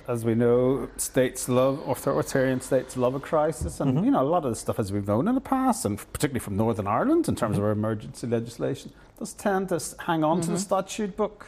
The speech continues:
Speaker 3: And
Speaker 1: Um,
Speaker 3: that was meant to be temporary as
Speaker 1: Mm.
Speaker 3: well.
Speaker 2: And does, does that worry you? Do you see that the, the acci-, the accidental, not even intentional abuse of power, but the,
Speaker 1: Mm.
Speaker 2: once you have it, well,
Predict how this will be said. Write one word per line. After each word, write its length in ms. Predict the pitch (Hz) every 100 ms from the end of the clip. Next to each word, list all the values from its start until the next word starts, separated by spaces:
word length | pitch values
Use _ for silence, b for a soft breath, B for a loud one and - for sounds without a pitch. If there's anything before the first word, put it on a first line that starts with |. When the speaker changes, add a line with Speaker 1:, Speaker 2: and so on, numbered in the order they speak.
| -
Speaker 3:
And 180 | 117
Speaker 1:
Um, 40 | 208
Speaker 3:
that 140 | 185
was 160 | 220 226
meant 160 | 240
to 60 | 233
be 80 | 190
temporary 520 | - 190 - - 220 165
as 160 | 160 156
Speaker 1:
Mm. 320 | 160 - 165
Speaker 3:
well. 120 | 214
Speaker 2:
And 80 | 160
does, 140 | 170 - - 151
does 80 |
that 260 | 151 160 -
worry 240 | 131 135 151
you? 160 | 151
Do 140 | 139 131
you 260 | 123 120
see 260 | 113 - 139
that 140 | 123
the, 280 | 123 113 107 - B B B 175
the 180 | 127 131
acci-, 640 | 147 143 131 - 180 180
the 320 | 139 127 - -
accidental, 480 | 147 127 120 127
not 140 | 127 117
even 160 | 113
intentional 440 | 107 131 120 151 139
abuse 260 | 123 127
of 120 | 131 -
power, 300 | 117 113 113
but 240 | 113 113
the, 80 | 113 104
Speaker 1:
Mm. 60 | 107 107 107
Speaker 2:
once 180 | 117 123
you 60 | 120
have 240 | 123 117
it, 120 | 120 -
well, 260 | 113 110